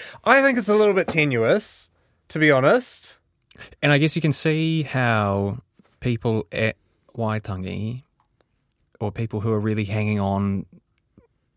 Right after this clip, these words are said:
Speaker 2: to every word of these speeches to see what of the here and now is being addressed, would feel disappointed at the idea of, uh, well, you know,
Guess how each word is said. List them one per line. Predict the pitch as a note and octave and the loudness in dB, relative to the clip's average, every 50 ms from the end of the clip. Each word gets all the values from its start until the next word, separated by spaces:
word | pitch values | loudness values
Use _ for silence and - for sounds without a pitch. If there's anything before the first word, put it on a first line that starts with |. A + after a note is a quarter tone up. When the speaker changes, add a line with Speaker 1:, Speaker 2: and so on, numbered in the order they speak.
| _ _ | _ _
Speaker 2:
to | - - A2 G#2+ | -12 -6 -2 -2
every | G#2+ - G#2+ G#2 | -2 0 0 -2
word | F#2+ G2+ G#2 G#2 G2+ F#2+ | 0 0 0 0 0 0
of | F#2+ - | -4 -4
these | - G2+ F#2+ F#2+ - | -4 -4 -4 -2 -4
speeches | - - A2 G2+ - - - - G2 F#2+ F2+ - - | -4 -2 -4 -4 -4 -6 -6 -4 -4 -4 -4 -6 -6
to | - G#2+ | -6 -6
see | - - - - G#2 G2+ G2+ G2+ | -6 -6 -4 -2 -2 -2 -2 -4
what | F#2+ G2+ G2+ G#2 G#2+ G#2 G#2 G#2 G2 - - - - - - - _ _ _ _ _ _ _ _ _ _ _ _ _ _ _ - - | -4 -6 -10 -10 -4 -2 0 2 0 0 -2 -6 -10 -10 -10 -12 _ _ _ _ _ _ _ _ _ _ _ _ _ _ _ -4 -4
of | A#2 G#2+ - | -4 -2 -2
the | A2+ G#2+ | -4 -4
here | - B2+ A#2+ A2+ G#2+ | -2 0 0 0 2
and | G#2+ G#2+ | 2 2
now | G#2+ A2+ A2 A2 A2 G#2+ | 2 2 2 2 2 2
is | G2+ G2+ - | 0 -2 -2
being | - G#2+ G#2 G#2+ G#2 G#2 | -2 -2 0 0 0 -2
addressed, | G2+ - A2+ G#2+ G2+ - - - | -2 0 0 0 -2 -2 -4 -4
would | G#2 G2+ | -4 -4
feel | - - A2 G#2 G2 G2+ | -2 -2 0 0 0 0
disappointed | - G2+ - - - - - G#2+ G#2 G2+ G2 - G#2 F#2+ G2 | -2 -2 -4 -4 -6 -6 -2 -2 0 0 -2 -2 -4 -4 -4
at | - F#2 G2 | -6 -8 -6
the | G2 F#2+ | -6 -4
idea | F#2+ G2 F#2+ - G2 F#2+ F#2+ F#2+ | -4 -4 -4 -4 -4 -4 -4 -4
of, | F#2+ F#2 - F#2+ | -6 -6 -6 -6
uh, | F#2+ F#2+ F#2 F#2 F#2 F#2+ F#2+ F#2 F#2 - _ _ _ | -4 -4 -4 -4 -4 -6 -6 -8 -10 -12 _ _ _
well, | - F#2+ F#2+ F2 | -8 -6 -6 -6
you | - G2+ | -6 -6
know, | G2 | -8